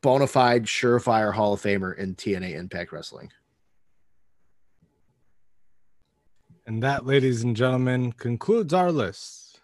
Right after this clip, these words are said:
Speaker 2: We, uh, we know that there are others who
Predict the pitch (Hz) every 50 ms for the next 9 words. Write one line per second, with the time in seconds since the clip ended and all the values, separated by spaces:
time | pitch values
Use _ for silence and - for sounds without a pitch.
0 | _ _ _ _ _ _ _ _ 107 104 101 101 98 98 98 98 98 98 - _
1 | _ _ _ _ - 160 175 165 165 165 170 160 156 135 - 143 139 135 120 110
2 | 123 117 123 123 123 113 - - 117 107 101 101 101